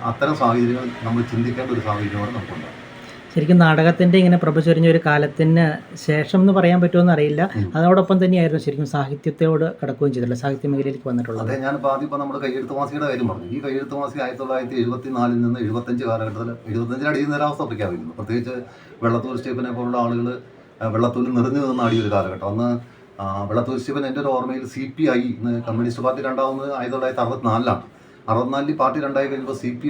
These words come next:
Speaker 1: ഐ എന്ന രാഷ്ട്രീയ പ്രസ്ഥാനത്തോടൊപ്പം നിന്ന, സജീവമായിട്ട് നിന്ന ആളാണ് വെള്ളത്തൂർ സ്റ്റീഫൻ. അപ്പോൾ ഈ വെള്ളത്തൂർ സ്റ്റീഫൻ്റെ, ഞാൻ ഈ അനൗൺസ്മെന്റ് എന്ന് പറഞ്ഞൊരു സാധനം ഉണ്ടായിരുന്നു, ആ, ഒരു പരിപാടി ഉണ്ടായിരുന്നു. ഈ അനൗൺസ്മെന്റ് എന്ന് വെച്ചിട്ട് കടകളുടെ, ആ, ജൗളിക്കടകളുടെ, ആ, ചായക്കടകളുടെ, സിനിമാ തിയേറ്ററിലെ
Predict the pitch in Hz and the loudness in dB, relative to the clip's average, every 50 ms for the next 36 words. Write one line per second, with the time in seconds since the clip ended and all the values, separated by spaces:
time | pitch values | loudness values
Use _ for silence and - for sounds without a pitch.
0 | 139 127 123 143 151 135 120 127 135 131 127 120 117 117 120 - 123 120 127 120 | -2 0 0 0 -2 -2 -2 -4 -4 -4 -2 0 0 -2 -2 -4 -8 -8 -8 -6
1 | - 123 123 123 117 113 127 127 117 117 - 139 131 123 120 120 123 120 - - | -4 -4 -4 -4 -4 -6 -6 -6 -6 -6 -6 -6 -2 0 0 0 -2 -2 -8 -14
2 | - - - - 120 107 113 151 156 160 151 - 143 135 131 123 120 117 107 98 | -20 -12 -4 -2 -2 2 2 2 4 2 2 0 0 -2 0 0 0 0 0 -2
3 | 98 98 90 90 90 101 - - - 98 - - - - - - - - - - | -2 -4 -6 -6 -8 -10 -12 -12 -14 -14 -14 -14 -18 -20 -20 -20 -20 -12 -2 2
4 | 117 139 165 147 139 143 147 - 170 165 156 - 165 160 165 170 170 165 151 143 | 6 6 6 6 4 0 0 -2 -2 -4 -2 -2 -4 -2 -2 -2 -2 -2 0 0
5 | 151 170 180 185 160 147 147 156 170 175 175 175 185 185 180 180 185 175 165 165 | 2 2 4 4 4 4 4 6 6 6 6 6 4 4 4 4 4 4 2 0
6 | 165 165 160 151 156 151 123 123 143 135 123 120 107 95 85 85 80 - - - | 0 0 0 -2 -2 -4 -2 -2 -2 0 0 0 -2 -2 -4 -6 -10 -14 -16 -16
7 | 113 107 110 113 117 117 113 110 117 135 135 120 - - - - 120 117 120 113 | -14 -14 -12 -12 -12 -12 -10 -10 -8 -8 -8 -8 -10 -16 -16 -10 -6 -2 0 0
8 | 107 95 87 82 78 - - - - - - - - 117 123 123 123 143 143 - | 0 -2 -4 -6 -12 -14 -18 -20 -20 -20 -20 -12 -4 2 2 4 4 4 2 2
9 | 147 156 156 151 156 156 151 151 156 151 - 135 131 131 139 139 139 139 135 120 | 0 0 0 0 0 -2 -2 -4 -4 -2 0 0 0 2 0 0 2 0 0 -2
10 | - - - - 117 117 110 110 104 104 117 123 127 131 - 135 123 127 135 131 | -2 -8 -12 -10 -10 -8 -8 -6 -4 -2 -2 0 0 0 -2 0 0 0 0 -2
11 | 117 123 135 135 - - - - - - - - - 110 113 113 110 - 127 117 | -2 -2 -4 -4 -6 -10 -20 -20 -20 -20 -18 -10 -4 -2 -2 -2 0 2 2 4
12 | 120 123 - - 127 127 127 127 123 123 123 127 127 - - - 107 - - - | 4 2 0 -2 -2 -4 -2 -2 -2 -2 -2 -2 -4 -6 -12 -14 -16 -10 -2 0
13 | 120 117 120 127 135 135 135 131 131 - - | 2 4 6 6 4 2 0 -4 -6 -6 -6